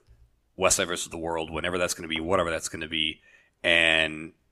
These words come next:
the twenty twenty W P O Superfinals. One, just 'cause I want to get back to some level of normalcy. I know we're probably never gonna get back to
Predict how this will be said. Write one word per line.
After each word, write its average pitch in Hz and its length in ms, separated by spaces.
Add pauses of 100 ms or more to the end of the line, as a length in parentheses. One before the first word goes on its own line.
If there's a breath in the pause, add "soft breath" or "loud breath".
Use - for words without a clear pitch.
(140)
the - 120
twenty 95 380
twenty 85 300
W 78 220
P - 140
O 85 40
Superfinals. - 580
One, 139 260
just 95 120
'cause 98 100
I 90 40
want 85 240
to - 40
get - 140
back - 200
to 90 80
some 87 240
level 80 280
of 82 100
normalcy. 82 480
I 85 80
know 90 140
we're 85 100
probably 85 220
never 82 200
gonna 80 160
get 80 180
back 82 240
to 82 300